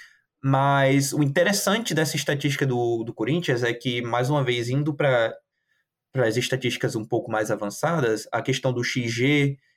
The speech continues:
e do X G A, que é o gol contra, o X G é a expectativa de gols que uma equipe tem, é, de acordo com as jogadas que cria e com as finalizações que tem, e X G A é a expectativa de gols sofridos com as jogadas que essa equipe dá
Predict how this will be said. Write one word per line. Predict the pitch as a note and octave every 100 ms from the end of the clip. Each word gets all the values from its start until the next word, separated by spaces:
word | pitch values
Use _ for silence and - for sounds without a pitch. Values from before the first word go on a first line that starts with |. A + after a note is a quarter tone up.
| -
e | B2
do | B2
X | A2+ C#3 B2
G | A#2+
A, | C3 F3+
que | -
é |
o | A#2
gol | G#2+ G#2+
contra, | - F3 F#3+ B2
o | A#2
X | - C3
G | C3+ D#3+
é | C3+ A2 -
a | A2+
expectativa | A2+ - C3+ C#3 C#3 B2+
de | C3
gols | B2+ C#3+ G#3 G#3+ - _ _
que | - C#3
uma | C#3+
equipe | C#3 D3+ C#3 C#3
tem, | C#3 B2+ D3+ F3+ E3 C3+ -
é, | A#2 A2+ A2
de | B2+
acordo | A#2+ - C#3 C3 -
com | C#3 C3 B2+ B2 A#2+ A#2
as | - B2
jogadas | C3 A#2+ C3+ C#3
que | C3
cria | C3 G3 A3
e | G3
com | G3 D3
as | C#3+
finalizações | - D3+ C#3+ C#3 C3+ B2+ B2+
que | C#3+
tem, | D3+ D3 G3+ - _ _ _ _ _ _
e | D3+ D#3
X | - F3+ D#3
G | D#3+
A | D3+ F3 C#4+ - _ _ -
é | C3+
a |
expectativa | C#3+ - D3+ F3 E3+ E3
de | D#3+
gols | D3+ D3+ F#3
sofridos | - F#3 - D#3 F3+ G3+ G#3 -
com | - E3 D#3+
as | D3+
jogadas | E3 D3 B2 C3 C#3
que | C3+
essa | C3 C#3
equipe | C3+ C3+ C#3
dá | C3 B2 D#3 G3